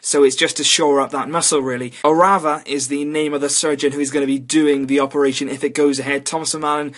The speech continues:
was supposedly on Skype with this man yesterday through talking through the process of the operation, talking through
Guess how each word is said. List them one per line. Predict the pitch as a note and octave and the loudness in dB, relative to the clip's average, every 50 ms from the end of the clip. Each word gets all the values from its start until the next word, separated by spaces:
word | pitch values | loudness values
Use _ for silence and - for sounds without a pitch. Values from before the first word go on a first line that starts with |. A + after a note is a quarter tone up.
| - - - | -18 -14 -6
was | - C#3+ C#3+ C3+ C3 A#2 - | -2 -2 0 0 -2 -4 -6
supposedly | - C#3 D3 D#3 D3+ D3 C#3+ C#3 D3 D3 | -4 -2 0 0 0 0 -2 -2 0 0
on | C#3+ C#3+ | 0 0
Skype | C3+ - - - - E3 D3+ C#3+ C3+ - - - - - - _ | 2 2 2 2 2 2 2 0 -2 -6 -10 -16 -20 -20 -20 _
with | - C3 C#3 D3+ C#3+ C#3 | -6 0 0 0 2 4
this | C#3+ C#3+ C#3+ - | 2 2 2 0
man | D3 D3 C#3+ C#3 C#3 C3+ | -2 -4 -4 -4 -2 -2
yesterday | C#3 C#3+ C#3+ C3+ - - - D3 C#3 C#3 C3+ | 0 0 -2 -2 -4 -6 -4 -2 0 0 -2
through | C3 - C#3+ C#3+ C#3+ C3+ | -2 -2 0 0 0 0
talking | C3+ - - E3 D#3 D3 - D#3 C#3+ C#3 | -2 -2 -2 -2 -2 0 -2 -4 -6 -6
through | C3+ - D3+ D3 C#3 C#3 C3+ C3 - - - _ - | -8 -4 0 2 2 2 2 -2 -6 -14 -18 _ -16
the | B2+ | -16
process | B2 - D#3+ D#3 C#3+ C3+ - C#3+ - | -6 0 2 2 2 2 0 0 -2
of | - C3+ | -2 -2
the | C3 D3 | 0 0
operation, | C#3+ C3+ C3+ D3 C#3+ C#3+ C#3 C3 - D3 C#3+ C3+ | 0 0 0 0 0 2 2 0 -2 -4 -4 -4
talking | - D#3+ D3 C#3 C#3+ D3 C#3 | -2 -2 -2 -2 -2 -6 -6
through | C3+ - C#3 C#3+ C3+ B2+ | -6 -4 -2 -2 -2 -2